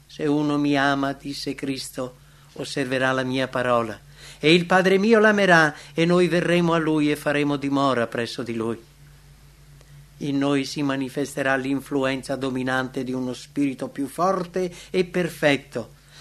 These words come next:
essendo in comunione vivente con quella fonte che tutto sostiene. Nella nostra vita spirituale rimarremo prigionieri di Gesù Cristo e non vivremo più egoisticamente per noi stessi,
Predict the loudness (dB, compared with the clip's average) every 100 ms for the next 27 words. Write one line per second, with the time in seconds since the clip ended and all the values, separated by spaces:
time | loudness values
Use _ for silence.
0 | -6 0 2 4 4 6 6 4 2 2
1 | 4 4 4 0 2 2 2 0 -2 -2
2 | -2 0 0 0 0 -2 0 -2 -2 -4
3 | -2 -2 -2 -4 -6 -6 -8 -6 -4 -2
4 | -4 -8 -16 -20 -20 -20 -20 -20 -20 -20
5 | -20 -20 -10 -4 0 2 0 0 0 0
6 | -2 -6 -4 -4 -4 -4 -2 0 0 -2
7 | -4 -18 -16 -8 -2 -2 -2 -2 0 -2
8 | -4 -6 -4 -2 0 2 2 -2 -4 -6
9 | -6 -6 -4 -4 -4 -4 -6 -8 -20 -12
10 | -2 0 2 0 0 2 4 4 0 2
11 | 4 4 4 0 -2 -4 -6 -2 -2 -2
12 | -2 -4 -4 -4 -4 -4 -4 -2 -2 -4
13 | -10